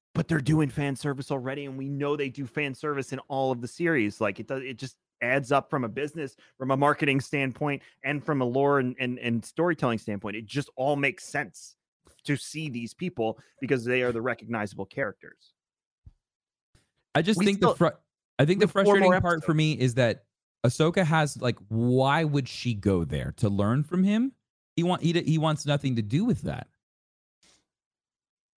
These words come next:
Speaker 2: Like, there's no, there, like, I'm think, I'm trying to think of it from a story point, from a, from a plot point. What service does she bring other than going, "Oh, it's a younger Ahsoka"?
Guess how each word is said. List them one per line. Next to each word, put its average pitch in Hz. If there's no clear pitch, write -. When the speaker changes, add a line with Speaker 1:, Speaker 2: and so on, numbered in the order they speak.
Speaker 2:
Like, 135
there's 165
no, 175
there, 151
like, 147
I'm 156
think, 185
I'm 151
trying 180
to 202
think 196
of 175
it 165
from 147
a 135
story 165
point, 110
from 120
a, 110
from 127
a 113
plot -
point. 135
What 120
service 135
does 113
she 120
bring 101
other 107
than 98
going, 95
"Oh, 139
it's 120
a 135
younger 123
Ahsoka"? 117